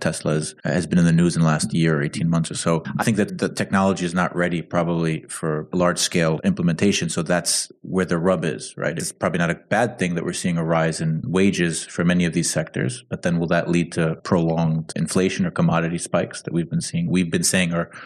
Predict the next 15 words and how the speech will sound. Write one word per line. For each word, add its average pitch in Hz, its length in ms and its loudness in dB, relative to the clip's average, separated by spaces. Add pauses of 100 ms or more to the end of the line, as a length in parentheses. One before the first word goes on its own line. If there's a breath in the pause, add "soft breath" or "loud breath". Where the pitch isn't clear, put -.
a 82 40 -4
short-term 85 520 0
effect. - 420 -12
And 92 80 2
that's 87 180 0
a, 90 240 2
an - 120 -2
interesting 90 580 2
dilemma 92 560 2 (140)
that 90 160 2
I, 90 100 2
as 87 200 0
I 87 100 2
see - 180 -4
it. - 160 -12